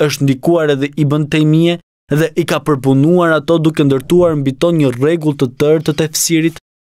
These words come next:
të cilët e shpjegon në shumë vende, sikur fjalët e tij rreth tefsirit e gjeneratave të para, ku secili prej tyre tek një kuptim i përgjithshëm përmend vetëm disa lloje të tij,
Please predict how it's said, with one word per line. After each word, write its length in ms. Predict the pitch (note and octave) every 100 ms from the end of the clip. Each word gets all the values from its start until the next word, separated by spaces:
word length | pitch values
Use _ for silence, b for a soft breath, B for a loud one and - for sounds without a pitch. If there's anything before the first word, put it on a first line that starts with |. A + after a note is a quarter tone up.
| _ _ -
të 100 | C3+
cilët 300 | F#3 F3 - -
e 60 | C#3+
shpjegon 500 | - E3 D3+ F3 D#3
në 60 | B2+
shumë 240 | - G3 E3
vende, 320 | B2 A2 A2+
sikur 400 | - A#2 C#3+ B2 _ _ -
fjalët 520 | - D3+ D3 C#3+ C#3+
e 20 |
tij 220 | C#3+ D3+
rreth 280 | C3+ C3+ - _ _ _ -
tefsirit 800 | C#3+ - - D3 D3+ C#3+ C3+ -
e 140 | C#3 B2+
gjeneratave 880 | B2+ C3 B2+ B2+ B2+ B2 B2+ A#2+ A2+
të 120 | G#2+
para, 340 | A#2 G#2 - B2 _ _ _ _
ku 120 | C#3+ B2+
secili 440 | G2+ - F3 C3
prej 200 | G2 G#2
tyre 240 | F#3+ G3 D3 -
tek 240 | D3+ C3+ C#3+
një 180 | C3 -
kuptim 560 | A#2 - - G3 D#3 G#2+ _ _ -
i 40 |
përgjithshëm 600 | A2+ A2+ A2 A#2+ - A3 G#3
përmend 360 | G3 G3 F3+
vetëm 320 | E3+ F#3+ F#3+ F3
disa 240 | F3+ F3+
lloje 320 | E3+ E3 B2+ A2
të 80 | G2+
tij, 160 | -